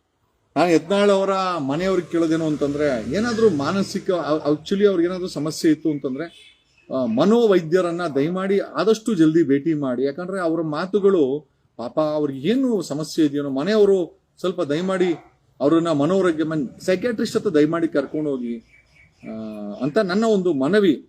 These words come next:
ಮಿಕ್ಕಿದ್ದು ಅವ್ರಿಗೆ ಬಿಟ್ಟಿದ್ದು. ನಾನೇನು, ಹ್ಮ್, I, I don't, ಆ, comment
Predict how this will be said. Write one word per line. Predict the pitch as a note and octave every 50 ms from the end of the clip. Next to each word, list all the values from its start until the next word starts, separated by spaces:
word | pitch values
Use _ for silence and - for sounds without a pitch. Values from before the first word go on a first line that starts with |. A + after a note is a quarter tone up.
| - C3+
ಮಿಕ್ಕಿದ್ದು | C3+ D3 C#3 - G#3+ G#3 F#3 G#3+ A3+ A3+ A3+ A3 G#3
ಅವ್ರಿಗೆ | - C#3+ D3 F3+ F#3+ F#3
ಬಿಟ್ಟಿದ್ದು. | F3 E3 D#3+ F3 D#3 E3+ E3+
ನಾನೇನು, | D#3+ D3 C#3 C#3+ D3+ E3+ F3 E3+ D3+
ಹ್ಮ್, | B2 - _ _ _ _ _ _ _ _ _ _ _ _ _ _ _ _ - B2+ A2+ A2 A2 A2 G#2+ -
I, | C3 D3+ D#3 D3 D#3
I | E3 F3
don't, | G3+ G#3+ G#3 F3+ F#3+
ಆ, | F3+ E3+ E3 E3 D#3+ D3 C#3+ C3+
comment | B2 - D3+ F3 G#3 G#3+